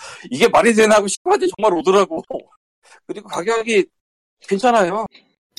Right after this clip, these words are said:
왜냐면 인터넷 쪽에서 사면 이천오백 원, 삼천 원이 보통 붙으니까 그거랑 비교하면 경쟁력이 있는 것들이 많아요. 물론 세상에 모든 물건이 다 있는 건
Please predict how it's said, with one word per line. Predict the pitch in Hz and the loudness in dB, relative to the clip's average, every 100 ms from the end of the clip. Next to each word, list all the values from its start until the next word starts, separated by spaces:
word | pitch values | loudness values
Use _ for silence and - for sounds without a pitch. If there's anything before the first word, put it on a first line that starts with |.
| - | -12
왜냐면 | 160 185 185 165 | -6 -4 -4 -4
인터넷 | 156 247 240 226 - | -6 -4 -4 -4 -6
쪽에서 | 208 202 196 | -10 -4 -2
사면 | 190 | -2
이천오백 | 180 196 196 185 | -4 -6 -4 -2
원, | |
삼천 | 180 226 240 | -4 -4 -4
원이 | 208 196 185 175 _ 160 156 | -2 -2 -4 -8 _ -8 -8
보통 | 135 - 147 | -8 -10 -10
붙으니까 | - 131 131 117 113 113 - - - - - _ _ _ _ | -8 -8 -4 -4 -4 -8 -14 -20 -20 -20 -20 _ _ _ _
그거랑 | - 147 233 233 220 | -4 2 4 4 2
비교하면 | 190 180 196 190 | 0 0 0 0
경쟁력이 | 202 175 202 202 | -6 -8 -4 -4
있는 | 160 147 | -4 -8
것들이 | 156 185 | -6 -4
많아요. | 139 127 131 120 | -4 -4 -4 -4
물론 | 143 | -4
세상에 | 147 175 214 208 | -4 -2 -2 -4
모든 | 135 135 | -4 -6
물건이 | 139 139 156 | -4 -2 -2
다 | - | -2
있는 | 131 135 | -2 -2
건 | 147 | -4